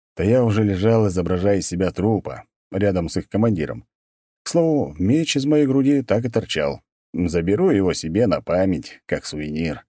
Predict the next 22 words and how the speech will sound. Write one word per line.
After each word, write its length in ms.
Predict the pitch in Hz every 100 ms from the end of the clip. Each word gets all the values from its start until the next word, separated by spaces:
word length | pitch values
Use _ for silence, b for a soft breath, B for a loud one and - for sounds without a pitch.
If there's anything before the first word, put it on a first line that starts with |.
| _ _ _ _ _ _ _ _ _
Как 240 | 85 104
я 160 | 101 98
и 20 |
думал, 540 | 90 113 110 107 92 73 _ _ _ -
это 240 | 135 117
были 260 | 117 120 110
подчинённые 680 | 98 - 95 104 104 95
этого 200 | 92 92
мужика, 760 | 90 95 98 110 123 80 60 - _
ведь 340 | 85 90 - - _ _
они 220 | 87 95
стали 400 | 82 - 90 87
искать 420 | 85 - 135 92
его 280 | 73 78 76
и 60 | 78
очень 360 | 82 - 85
быстро 320 | 82 92 - 95
нашли, 480 | 98 - 151 - - _ _ _ -
а 120 | 98
потом 380 | 135 170 160 143
очень 320 | 139 143 135
расстроились. 800 | 131 - 90 82 76 71 -